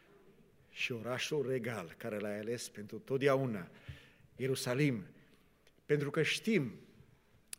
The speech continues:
că în țara noastră eternă, Noul Ierusalim, va domni pacea. Știm că acolo va domni frica de Domnul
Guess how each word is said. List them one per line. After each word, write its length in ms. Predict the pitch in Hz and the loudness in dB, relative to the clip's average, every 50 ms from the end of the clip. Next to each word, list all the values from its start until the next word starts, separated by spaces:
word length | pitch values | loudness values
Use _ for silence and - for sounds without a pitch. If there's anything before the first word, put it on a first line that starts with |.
| - - | -14 -12
că 120 | - - 123 | -8 -6 -6
în 100 | 120 117 | -4 -4
țara 320 | - - 151 143 147 147 | 0 4 4 6 6 6
noastră 440 | 139 135 135 131 131 - - - - | 6 4 4 2 0 -2 -2 -2 -2
eternă, 640 | 107 120 - - 135 127 117 110 110 110 104 95 101 107 113 120 | -2 -2 2 4 4 4 4 4 0 -2 -6 -8 -8 -10 -6 -2
Noul 300 | 131 139 135 131 127 123 | 2 4 4 4 4 4
Ierusalim, 640 | 123 123 123 120 - - 123 131 143 135 123 110 95 - - - - - - - - - - - _ _ _ | 4 4 2 2 2 2 2 4 4 4 4 2 0 -4 -10 -18 -20 -20 -20 -20 -20 -20 -20 -20 _ _ _
va 140 | - 123 | -2 0
domni 300 | 127 127 127 131 131 123 | 2 2 2 2 0 -2
pacea. 500 | - - - - - - - - - - - - _ _ - - - - - - - - - - - - _ _ - - - - - - | -2 -4 -6 -6 -6 -6 -10 -10 -12 -16 -20 -20 _ _ -20 -20 -20 -20 -20 -20 -20 -20 -20 -20 -20 -20 _ _ -20 -20 -20 -12 -6 -4
Știm 320 | - - - 202 202 196 | 0 6 8 10 10 10
că 120 | - 170 | 10 10
acolo 420 | 160 147 - - 180 180 180 170 156 | 8 8 8 8 8 10 10 10 10
va 180 | 135 147 143 | 10 8 8
domni 600 | 139 131 151 147 147 147 160 175 175 165 151 156 - - - 247 | 8 8 6 4 4 4 4 6 6 6 4 2 -2 -6 -12 -14
frica 500 | - - - - - 233 - - 202 185 | -12 -8 2 6 6 8 8 8 10 10
de 120 | 175 190 | 12 12
Domnul 520 | 196 202 196 170 151 135 123 107 95 90 | 12 12 12 12 10 6 6 4 2 0